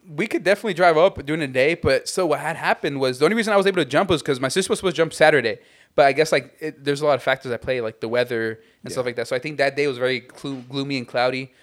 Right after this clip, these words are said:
Speaker 1: So they're like, "Hey, you know what? Let's cancel it for tomorrow." And then luckily that Sunday, beautiful, beautiful Sunday, sun is out, skies are clear, and we were able to make the jump. But I think we should probably go maybe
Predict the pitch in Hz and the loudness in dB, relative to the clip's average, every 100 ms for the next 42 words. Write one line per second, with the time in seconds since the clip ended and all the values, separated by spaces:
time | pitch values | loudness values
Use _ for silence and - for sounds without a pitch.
0 | _ 135 123 120 143 139 131 123 147 135 | _ -6 -2 -2 -2 -4 -4 -4 -6 -6
1 | 147 147 123 117 123 120 123 117 127 131 | -6 -10 -6 -4 -2 -4 -8 -8 -8 -6
2 | 139 120 - 143 151 156 151 _ _ _ | -4 -4 -4 -6 -4 -4 -8 _ _ _
3 | 131 131 131 120 127 131 131 120 127 127 | -6 -6 -4 -6 -4 -6 -6 -6 -4 -2
4 | 123 - 127 127 127 120 120 - - - | -4 -4 -8 -4 -2 0 0 -4 -14 -16
5 | - 120 127 120 131 123 123 127 _ _ | -6 -6 -6 -8 -6 -4 -4 -6 _ _
6 | - 123 117 120 120 120 117 117 120 120 | -10 -8 -6 -4 -4 -4 -10 -10 -8 -8
7 | - 123 113 131 127 _ 139 131 - 143 | -6 -6 -6 -8 -10 _ -14 -14 -8 -6
8 | 123 127 127 123 120 117 | -2 -2 -2 -6 -10 -12